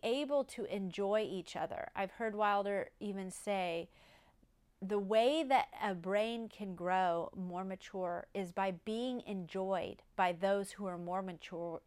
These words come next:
that, more, more mature than them, even in weak moments of their life."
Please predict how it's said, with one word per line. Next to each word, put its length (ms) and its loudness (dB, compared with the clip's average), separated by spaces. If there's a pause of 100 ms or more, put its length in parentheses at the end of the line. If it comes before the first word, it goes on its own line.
(120)
that, 380 -4
more, 320 -2 (100)
more 220 -2
mature 440 0
than 420 -2
them, 420 -4 (420)
even 420 0
in 220 -4
weak 260 -6
moments 640 -8
of 140 -6
their 180 0
life." 640 -6